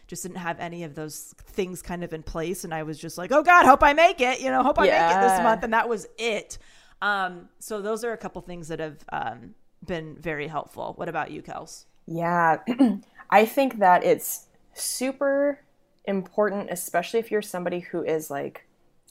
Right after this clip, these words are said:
Speaker 2: an artist or pursuing a career path where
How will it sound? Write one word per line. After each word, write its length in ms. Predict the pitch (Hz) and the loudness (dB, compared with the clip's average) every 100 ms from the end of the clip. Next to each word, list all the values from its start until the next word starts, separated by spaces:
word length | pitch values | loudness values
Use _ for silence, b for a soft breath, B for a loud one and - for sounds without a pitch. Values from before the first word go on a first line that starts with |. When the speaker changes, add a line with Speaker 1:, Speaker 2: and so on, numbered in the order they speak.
| - | -10
Speaker 2:
an 160 | 175 - | -8 -2
artist 480 | 165 208 233 226 - | 0 2 2 0 -2
or 100 | 175 | -6
pursuing 920 | 175 165 - - 196 190 190 196 190 - | -4 -8 -8 -8 -4 -4 -4 -4 -6 -6
a 60 | 170 | -8
career 400 | - 170 160 160 | -8 -6 -4 -4
path 520 | - 175 170 170 - | -4 -4 -2 -4 -6
where 540 | 170 160 147 143 147 | -4 -2 0 0 -4